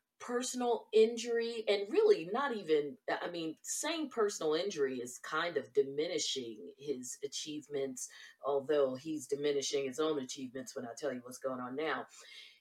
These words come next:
He's, uh, really well known in his firm for the large scale class action type stuff, the go-to guy.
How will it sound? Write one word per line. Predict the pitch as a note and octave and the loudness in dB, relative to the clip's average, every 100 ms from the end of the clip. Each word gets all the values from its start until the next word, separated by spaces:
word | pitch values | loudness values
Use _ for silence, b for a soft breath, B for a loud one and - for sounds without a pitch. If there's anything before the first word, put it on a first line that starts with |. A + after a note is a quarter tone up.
| _ | _
He's, | C4 D#4+ F4 E4 - - | 0 2 2 -2 -6 2
uh, | G3 F3+ E3+ - D#3 | 6 8 6 2 -6
really | G#3+ D4+ B3 F3+ | -4 -2 -2 2
well | F#3 F#3 | 6 6
known | F3 E3+ E3 E3 D#3+ | 4 -2 -2 -2 0
in | C#3+ | -2
his | C3 - - | -4 -10 -4
firm | B3 F#3+ D#3+ D#3 D#3 - _ _ _ | 2 2 2 0 -2 -8 _ _ _
for | G3 F#3 F3 E3+ D#3+ | 0 4 6 4 2
the | E3 E3 D3+ | -2 -4 -4
large | D3+ E3+ G3+ A3+ A3+ G#3+ G#3+ - - | -2 0 2 4 6 6 4 -8 -6
scale | - - - F3 E3+ D#3+ D3+ D3+ D3 C#3+ - | -8 -8 -6 -2 0 4 4 6 4 2 -2
class | - - G3+ F#3+ F#3+ F#3 - E3 | -14 -2 2 4 2 0 -6 0
action | E3+ E3+ - - D#3 C#3 B2+ | 0 0 -2 0 -2 -2 -6
type | - C#3 - | 0 0 0
stuff, | - - B2+ - C#3+ | -8 -4 -4 -2 -6
the | |
go-to | C3 E3+ G#3+ A#3+ - G3+ E3 | 0 8 8 6 -4 -6 -2
guy. | D#3 C#3+ C#3 | 0 0 -2